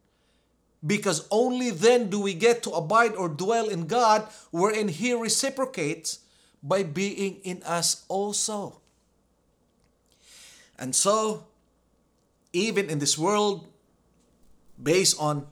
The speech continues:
what we have already studied so far, one can already begin to experience being part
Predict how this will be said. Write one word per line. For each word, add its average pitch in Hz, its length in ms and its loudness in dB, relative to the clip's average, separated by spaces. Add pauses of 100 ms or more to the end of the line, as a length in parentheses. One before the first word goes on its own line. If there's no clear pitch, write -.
(560)
what 170 260 0
we 170 120 0
have 175 180 -4
already 185 240 -2
studied 190 480 2
so 190 200 0
far, 190 480 2 (680)
one 196 540 4
can 185 200 -4
already 175 400 0
begin 165 460 2
to 208 100 -6
experience 185 1040 0 (640)
being 190 600 0
part 196 640 2